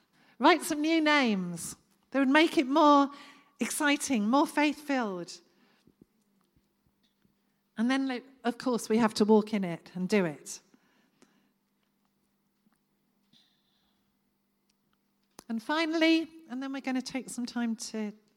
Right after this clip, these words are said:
pray, although we've, I hope, been praying all the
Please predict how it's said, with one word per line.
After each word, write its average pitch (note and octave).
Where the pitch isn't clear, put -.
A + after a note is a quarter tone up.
pray, E3
although F3+
we've, F3+
I F#3+
hope, F3+
been F#3
praying F#3
all F#3+
the F#3